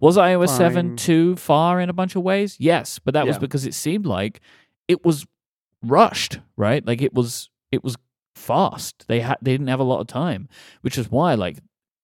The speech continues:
Speaker 1: I O S seven beta one to the shipping version looked so different. And
Speaker 2: Yeah.
Speaker 1: yes, it then still took a lot of time. And there are still places where, like, buttons still don't look like buttons. And, like,
Speaker 2: I know, right?
Speaker 1: you know, like, that is one
Speaker 2: Why
Speaker 1: of the,
Speaker 2: is this
Speaker 1: that's one of the
Speaker 2: text?
Speaker 1: bad parts that we
Speaker 2: Yeah.
Speaker 1: still have.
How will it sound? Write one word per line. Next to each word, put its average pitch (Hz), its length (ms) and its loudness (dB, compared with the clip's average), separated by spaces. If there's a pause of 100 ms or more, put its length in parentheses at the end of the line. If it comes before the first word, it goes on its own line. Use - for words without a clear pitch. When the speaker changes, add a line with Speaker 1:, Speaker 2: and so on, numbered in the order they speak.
Speaker 1:
I 180 140 4
O 202 80 2
S 165 120 2
seven 165 360 0
beta 135 260 2
one 113 400 -2
to 139 160 -4
the 113 140 -2 (280)
shipping 165 360 -4
version 185 420 0 (100)
looked - 300 -6
so 220 500 -8
different. 135 480 -6 (460)
And 139 160 0
Speaker 2:
Yeah. 110 80 -10
Speaker 1:
yes, 160 260 4
it 156 140 -2
then 180 200 2
still 165 300 -2
took 165 200 -4
a 135 60 -4
lot 110 300 4
of 147 100 -2
time. 107 500 -2 (320)
And 165 160 0
there 180 120 2
are 185 180 2
still 185 300 -2
places 135 560 -6
where, 101 160 -6
like, 101 180 -4 (100)
buttons 98 360 -6
still 110 220 -6
don't 107 200 -4
look - 140 -4
like - 200 -10
buttons. - 540 -10
And, 98 140 -6
like, 80 160 -6
Speaker 2:
I 151 100 0
know, 135 320 -2
right? 110 200 -4
Speaker 1:
you 110 40 0
know, 98 180 -2
like, 104 200 -2
that 147 240 2
is 127 120 -2
one 127 200 2
Speaker 2:
Why 131 120 2
Speaker 1:
of 131 40 2
the, - 20 4
Speaker 2:
is 127 120 -4
this 131 140 0
Speaker 1:
that's - 120 -4
one 123 160 4
of 117 100 0
the 110 80 -4
Speaker 2:
text? 101 140 -12
Speaker 1:
bad 120 520 0
parts 110 400 -4
that - 120 -14
we 107 80 -6
Speaker 2:
Yeah. 104 120 -8
Speaker 1:
still 104 160 -2
have. 113 440 -2